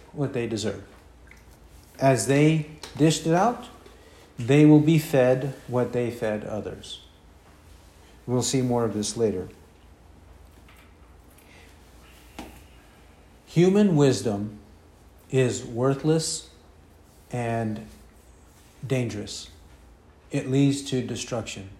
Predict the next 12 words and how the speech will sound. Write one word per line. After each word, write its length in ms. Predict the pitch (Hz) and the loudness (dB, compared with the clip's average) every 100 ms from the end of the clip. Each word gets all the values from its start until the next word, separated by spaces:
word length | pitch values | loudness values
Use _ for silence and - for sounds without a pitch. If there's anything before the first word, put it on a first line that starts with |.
| - | -20
Human 420 | - 131 123 120 | -6 -4 -2 -4
wisdom. 400 | 113 101 - 101 90 - - - - - - - - - _ - - - - 139 | -4 -6 -8 -14 -16 -20 -20 -20 -20 -20 -20 -20 -20 -20 _ -20 -20 -20 -2 6
Edom 560 | 147 165 185 214 - - - - - - _ - - | 8 8 4 -2 -6 -20 -20 -20 -20 -20 _ -20 -10
and 340 | 123 120 117 - | -6 -4 -4 -2
people 360 | 139 143 151 | -2 2 0
generally 720 | 143 135 127 110 101 101 101 - - - - 117 | 2 0 2 0 0 -2 -4 -14 -20 -20 -14 -8
are 340 | 110 107 107 - | -6 -6 -10 -6
fixated 720 | 170 165 - 120 104 101 101 - - - - - - - - | -4 0 0 2 0 -2 -6 -10 -20 -20 -20 -20 -20 -20 -12
on 160 | 113 104 | -10 -8
trusting 480 | - 123 - 123 104 | -6 -6 -6 -8 -8
human 420 | 117 110 107 107 | -6 -6 -6 -6
wisdom. 380 | 101 92 - | -6 -8 -14